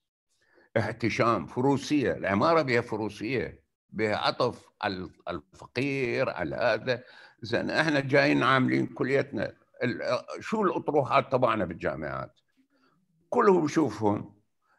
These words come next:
نوادي وتور وما أدري شنو. يابا، مو عندك هذا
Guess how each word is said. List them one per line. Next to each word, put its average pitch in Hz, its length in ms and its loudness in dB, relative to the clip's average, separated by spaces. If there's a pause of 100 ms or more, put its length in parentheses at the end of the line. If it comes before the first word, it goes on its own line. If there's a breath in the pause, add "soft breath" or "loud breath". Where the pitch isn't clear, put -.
(120)
نوادي 139 760 6
وتور 113 1000 6
وما 107 380 2
أدري 95 200 -2
شنو. 80 300 -8 (200)
يابا، 147 320 4
مو 123 160 0
عندك 139 460 -2
هذا 151 420 0